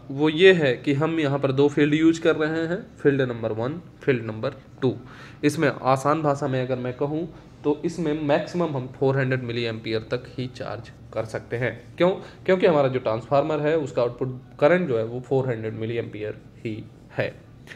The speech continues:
चलिए अब आगे बढ़ते हुए हम सेटिंग पैरामीटर्स की बात करें तो नेक बीसी सेटिंग है, रैपर कंट्रोल है, पैरामीटर स्केलिंग है, सेट पॉइंट इनपुट है, इवेंट डाउनलोड,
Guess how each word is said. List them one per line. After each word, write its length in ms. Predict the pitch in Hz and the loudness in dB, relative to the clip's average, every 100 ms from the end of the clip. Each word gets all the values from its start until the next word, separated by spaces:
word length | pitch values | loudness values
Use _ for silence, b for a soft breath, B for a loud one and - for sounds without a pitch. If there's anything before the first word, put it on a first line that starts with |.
| B - | B 2
चलिए 260 | 160 123 | 4 4
अब 200 | - 147 | 4 6
आगे 160 | 170 190 | 8 8
बढ़ते 260 | 202 175 214 | 6 6 6
हुए 300 | 165 131 139 B B - | 8 4 2 B B 2
हम 160 | 175 | 2
सेटिंग 320 | 170 165 175 190 | 6 6 6 6
पैरामीटर्स 560 | 165 151 139 139 151 | 6 6 6 4 4
की 100 | 147 | 6
बात 200 | 131 123 | 6 6
करें 260 | 123 120 127 B B - | 6 2 0 B B 2
तो 100 | 160 175 - - - - | 6 6 4 -10 -20 -4
नेक 400 | 151 151 180 180 147 | 0 6 6 4 -4
बीसी 420 | 135 139 - 170 | -2 -2 -2 2
सेटिंग 340 | 156 147 151 | 4 4 2
है, 160 | 143 165 | 4 4
रैपर 340 | 165 127 131 147 | 8 8 8 4
कंट्रोल 460 | 135 127 135 143 | 2 2 4 4
है, 120 | 143 156 | 4 2
पैरामीटर 640 | 123 127 131 127 135 123 | 6 6 6 4 4 2
स्केलिंग 480 | 123 - 131 143 143 | 0 2 4 4 2
है, 140 | 151 | 0
सेट 340 | 151 - 147 143 | 2 2 2 6
पॉइंट 300 | 135 143 - | 6 6 0
इनपुट 480 | 139 151 147 180 | 0 0 4 4
है, 340 | 160 139 170 - | 6 2 2 2
इवेंट 320 | 143 160 185 185 | 6 8 8 8
डाउनलोड, 540 | 143 131 127 127 | 6 6 6 4